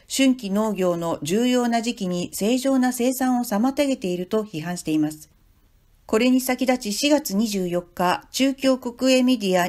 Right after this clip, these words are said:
人民日報の新メディア、共革党でも、各地での流行予防のために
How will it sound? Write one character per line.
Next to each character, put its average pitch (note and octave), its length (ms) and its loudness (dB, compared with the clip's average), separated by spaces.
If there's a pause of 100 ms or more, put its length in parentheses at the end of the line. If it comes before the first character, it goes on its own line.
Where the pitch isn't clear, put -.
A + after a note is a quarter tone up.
人 B3 240 2
民 C#4+ 180 2
日 D4+ 140 4 (100)
報 F#3+ 140 -2
の E3 100 -4
新 A#3+ 300 0
メ A#3 140 -2
デ G3 100 -4
ィ E3 100 0
ア、 D#3 140 -2 (300)
共 C4 220 4
革 C4+ 260 -4
党 B3+ 260 2
で A#3+ 80 -2
も、 F3+ 240 -4 (300)
各 C#4+ 240 0
地 - 180 -6
で A#3 120 2
の F#3+ 180 0
流 A#3+ 160 0
行 C#4 240 0
予 C#4 120 2
防 A#3+ 220 0
の F#3 100 -4
た F#3 140 -2
め G3+ 140 2
に F3 180 -6